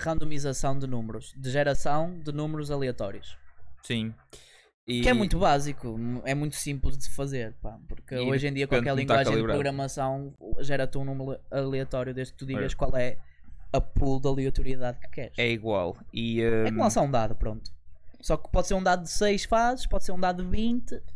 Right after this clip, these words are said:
Speaker 1: O algoritmo aleatório é um dado de mil ou de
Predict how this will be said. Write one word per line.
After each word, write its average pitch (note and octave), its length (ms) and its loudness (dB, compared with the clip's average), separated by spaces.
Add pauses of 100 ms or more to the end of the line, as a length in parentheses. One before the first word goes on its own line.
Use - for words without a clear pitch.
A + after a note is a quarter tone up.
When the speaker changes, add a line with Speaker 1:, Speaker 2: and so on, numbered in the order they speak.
(1000)
Speaker 1:
O A3+ 160 0
algoritmo A3+ 380 2
aleatório A#3 460 2
é - 20 0
um A#3 80 0
dado A#3 340 -4 (240)
de C3 140 -14
mil B2+ 460 -4
ou A#2 140 -2
de A#2 200 -2